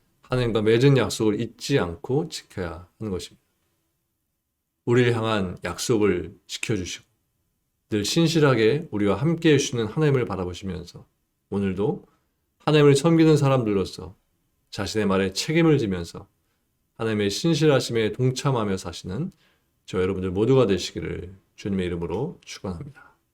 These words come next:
기도하겠습니다. 하나님 감사합니다. 날마다 우리들에게 말씀을 주시고 우리들에게 깨우침을 주셔서 우리들의 삶을 점검하며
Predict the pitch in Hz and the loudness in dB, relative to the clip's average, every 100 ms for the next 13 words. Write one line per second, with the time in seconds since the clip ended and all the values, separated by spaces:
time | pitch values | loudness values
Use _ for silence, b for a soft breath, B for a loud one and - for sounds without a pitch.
0 | _ _ _ _ _ - 95 85 80 - | _ _ _ _ _ -4 -4 -4 -8 -14
1 | - _ _ _ _ _ _ _ _ _ | -20 _ _ _ _ _ _ _ _ _
2 | _ _ _ _ - 131 127 117 113 120 | _ _ _ _ 0 4 4 4 2 2
3 | 113 104 98 95 90 - _ 104 113 120 | 2 2 0 -4 -8 -18 _ -4 0 2
4 | 113 113 104 95 - 117 117 113 107 101 | 2 2 2 -2 -4 -2 2 4 4 4
5 | 101 110 107 131 120 113 101 107 - 92 | 4 0 0 0 2 0 0 -6 -8 -8
6 | 85 87 - _ _ _ _ _ _ _ | -8 -10 -18 _ _ _ _ _ _ _
7 | _ _ _ _ _ _ 113 113 113 110 | _ _ _ _ _ _ -2 2 4 4
8 | 107 160 151 151 139 120 113 98 - 90 | 4 4 4 4 2 2 0 -4 -6 -10
9 | 90 _ _ _ _ _ _ _ - 117 | -12 _ _ _ _ _ _ _ -4 2
10 | 123 117 113 131 123 120 113 117 117 110 | 4 4 4 0 2 0 0 0 2 2
11 | 101 95 87 90 | 0 -2 -4 -8